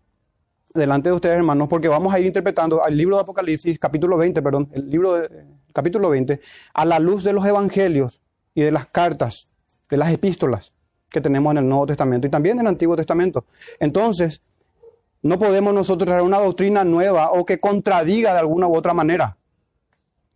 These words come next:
La Escritura se interpreta a sí misma. No podemos utilizar unos textos para que contradigan a otros textos. En ese orden de cosas, hermanos, recordemos que los textos claros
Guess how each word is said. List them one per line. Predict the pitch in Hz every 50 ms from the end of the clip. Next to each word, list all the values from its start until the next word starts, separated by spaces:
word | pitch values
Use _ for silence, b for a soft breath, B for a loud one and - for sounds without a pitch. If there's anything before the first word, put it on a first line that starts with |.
| _ -
La | 143
Escritura | 139 - 190 - - 208 214 233 214 190 190 185 -
se | - 190
interpreta | 185 - 185 165 - 196 190 165 165 165 165
a | 160
sí | 143 185
misma. | 180 180 180 175 151 113 95 - _ _ _ _ _ _ _ _ _ _ -
No | 143 165 175
podemos | 196 190 180 190 196 196 190 185
utilizar | 196 190 190 185 170 160 180 170
unos | 185 190 160 -
textos | 196 180 175 - 165
para | 151 170 165 165
que | 156 170 160
contradigan | - 170 175 165 180 165 156 151 170 185 185 175
a | 160
otros | 160 160 185 170 -
textos. | - 196 208 196 - 147 120 104 - _ _ _ _ _ _ _ _ _ _ _ _ _ _ _ _ _ _
En | - - 180
ese | 381 208 226 220 220
orden | 208 208 208 196 208 214
de | 208 190
cosas, | 196 185 175 196 208
hermanos, | 196 180 170 175 185 196 190 -
recordemos | 180 180 185 196 170 165 156 165 175 175 -
que | - 185
los | 175 165 -
textos | - 175 - - - 190 170 -
claros | - 202 208 233 220 185 180 190 - -